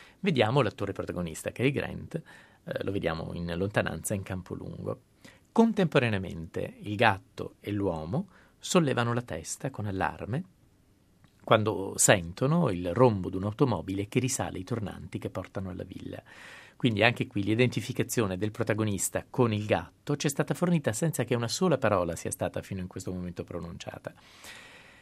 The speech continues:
Il rombo dell'automobile è il, quello dell'automobile di, della polizia,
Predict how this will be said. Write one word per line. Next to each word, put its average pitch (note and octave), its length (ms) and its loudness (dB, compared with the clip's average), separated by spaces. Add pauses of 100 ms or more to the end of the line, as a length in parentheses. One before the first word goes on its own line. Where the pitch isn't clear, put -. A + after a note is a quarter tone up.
(260)
Il G#2+ 240 4
rombo G#2 340 8
dell'automobile G#2 760 4
è - 60 -2
il, F#2 480 -4
quello F#2+ 220 -2
dell'automobile F#2 640 -2
di, F2+ 400 -4
della F2+ 160 0
polizia, G2+ 520 2